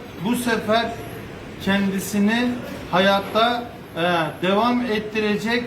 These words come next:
parayı kazanamayacak duruma geldiği zaman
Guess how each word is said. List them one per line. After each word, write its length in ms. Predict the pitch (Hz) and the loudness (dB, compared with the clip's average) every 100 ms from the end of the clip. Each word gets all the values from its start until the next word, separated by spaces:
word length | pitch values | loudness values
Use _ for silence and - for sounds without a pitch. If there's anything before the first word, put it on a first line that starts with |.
| - - | -6 0
parayı 480 | 190 202 220 247 240 196 | 4 4 6 4 2 -2
kazanamayacak 840 | 190 208 220 233 226 185 190 - | 2 2 2 0 0 0 0 0
duruma 320 | 185 185 175 | -2 0 0
geldiği 600 | 156 170 202 196 240 247 | 0 0 0 0 2 2
zaman 440 | - 226 226 240 | 4 2 4 2